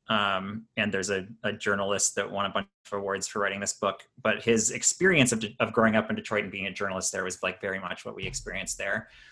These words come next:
And we got to the hospital and it was totally locked down, and we couldn't figure out actually how to get in because they, their security at this hospital is so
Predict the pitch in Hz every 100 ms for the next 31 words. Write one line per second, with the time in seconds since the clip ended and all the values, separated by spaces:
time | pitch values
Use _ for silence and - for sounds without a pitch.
0 | - - _ 117 113 113 101 113 101 113
1 | 123 - 110 110 _ 95 95 98 - -
2 | - 113 110 104 98 - - 101 104 98
3 | 110 120 113 104 98 98 101 - 101 95
4 | 90 95 95 156 151 117 117 101 - 107
5 | 101 101 101 98 - _ _ _ _ _
6 | - 117 113 113 - 113 113 113 107 107
7 | - 107 - 107 - 117 104 101 - 123
8 | 107